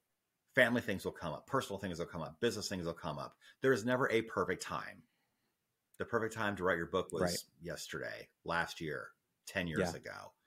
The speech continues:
Speaker 1: Because where would your life and your business be now if you had written your book ten years ago? Time will pass anyway, so write your book.
Speaker 2: Yeah, I have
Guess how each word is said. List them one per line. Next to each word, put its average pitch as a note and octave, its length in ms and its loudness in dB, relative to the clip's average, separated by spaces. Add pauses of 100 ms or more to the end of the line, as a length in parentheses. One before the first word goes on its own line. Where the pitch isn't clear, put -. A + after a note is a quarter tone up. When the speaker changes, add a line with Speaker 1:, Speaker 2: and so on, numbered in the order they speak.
(280)
Speaker 1:
Because F#2 300 -4
where G#2 160 6
would B2 140 2
your G#2+ 160 4
life F2 220 6
and E2+ 80 -4
your D#2+ 100 -2
business D#2 260 -4
be D2+ 160 -8
now D#2 360 0
if - 120 -10
you E2+ 60 -4
had D2+ 80 -6
written D#2 200 -2
your D2+ 100 -8
book C#2+ 180 -10
ten C#2 200 -12
years C#2+ 220 -10
ago? A#1+ 380 -14 (920)
Time D#3+ 240 4
will - 60 4
pass B2+ 300 6
anyway, C2+ 480 0 (460)
so - 140 0
write F#2 180 4
your B1 80 -6
book. F2 280 -4 (2500)
Speaker 2:
Yeah, A2 420 12
I B2 140 12
have A2+ 520 10